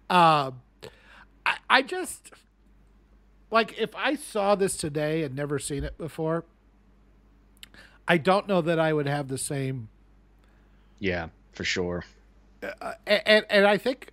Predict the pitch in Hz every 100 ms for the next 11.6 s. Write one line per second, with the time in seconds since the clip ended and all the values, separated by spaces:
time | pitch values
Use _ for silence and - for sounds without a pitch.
0 | - 160 170 262 285 - 190 180 151 127
1 | - _ _ _ _ _ _ _ _ 180
2 | 202 302 208 - 190 208 160 143 131 -
3 | 160 147 147 139 123 - 113 139 139 127
4 | - - - 170 180 190 240 233 202 170
5 | - 151 160 160 156 127 165 160 - 156
6 | 135 143 165 135 151 151 135 - 160 147
7 | 151 - 131 123 120 - 147 143 131 127
8 | 139 - 165 202 - _ _ _ _ _
9 | _ - - - - 185 214 - 208 277
10 | - _ _ _ 202 - 175 262 285 208
11 | 180 139 - - 139 165